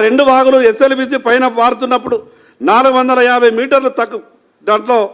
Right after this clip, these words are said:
డౌన్లో ఉన్నది. నాలుగు సంవత్సరాలు ఆ సొరంగంకు పొక్కబెట్టిన తర్వాత నాలుగు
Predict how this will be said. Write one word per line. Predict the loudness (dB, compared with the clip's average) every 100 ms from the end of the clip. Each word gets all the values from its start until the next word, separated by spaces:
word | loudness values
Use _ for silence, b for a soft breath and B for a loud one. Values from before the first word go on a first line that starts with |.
| -12 b b -2
డౌన్లో | 0 2 2 0
ఉన్నది. | -2 -8 -14 _ _ _ _ _ _ _ -4
నాలుగు | 0 2 2 0
సంవత్సరాలు | -2 -6 -4 -2 -2 -4 -12 B B -4
ఆ | -4 -4
సొరంగంకు | -4 -4 -4 -6 -6 -8
పొక్కబెట్టిన | -4 -4 -4 -6 -6
తర్వాత | -6 -4 -4 -6 -8 -10 b b b
నాలుగు | -4 -2 -2